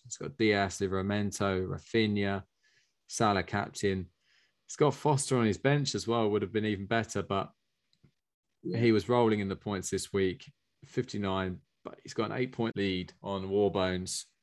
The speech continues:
Speaker 1: That's one hell of a good title race. It looks like Brad's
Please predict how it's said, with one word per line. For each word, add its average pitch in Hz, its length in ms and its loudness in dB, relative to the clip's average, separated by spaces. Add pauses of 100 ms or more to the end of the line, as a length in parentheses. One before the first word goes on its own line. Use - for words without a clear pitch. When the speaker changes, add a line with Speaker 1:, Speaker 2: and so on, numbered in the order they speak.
Speaker 1:
That's - 280 0
one 107 140 2
hell 110 220 2
of 98 100 2
a 98 60 0
good 98 220 0
title 98 340 0
race. 95 360 -2
It - 120 -2
looks 127 240 2
like 110 300 2 (800)
Brad's 117 520 2